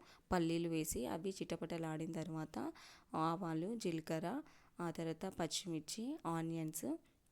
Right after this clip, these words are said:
కరివేపాకు వేసి కలుపుతూ ఒక ఫైవ్ మినిట్స్ అలా మగ్గించుకోవాలి.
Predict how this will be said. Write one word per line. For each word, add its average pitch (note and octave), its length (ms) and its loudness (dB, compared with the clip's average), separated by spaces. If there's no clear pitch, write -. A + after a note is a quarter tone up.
కరివేపాకు E3+ 800 4
వేసి E3+ 500 2
కలుపుతూ F3 600 4
ఒక E3+ 160 4
ఫైవ్ E3 360 6
మినిట్స్ E3 360 2
అలా E3 200 2
మగ్గించుకోవాలి. D#3+ 1080 2